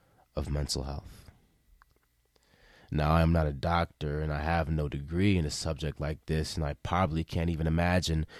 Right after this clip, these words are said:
what some of you may be going through at this moment.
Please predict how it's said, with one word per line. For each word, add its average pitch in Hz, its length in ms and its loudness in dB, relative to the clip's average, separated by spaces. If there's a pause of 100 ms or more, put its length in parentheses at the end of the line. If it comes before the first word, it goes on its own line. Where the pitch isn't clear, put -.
(140)
what 82 160 0
some 90 260 2
of 85 120 0
you 87 120 2
may 85 200 4
be 73 140 -4
going 98 440 6
through 65 540 -6 (280)
at - 200 -6
this - 200 -6
moment. 73 460 -2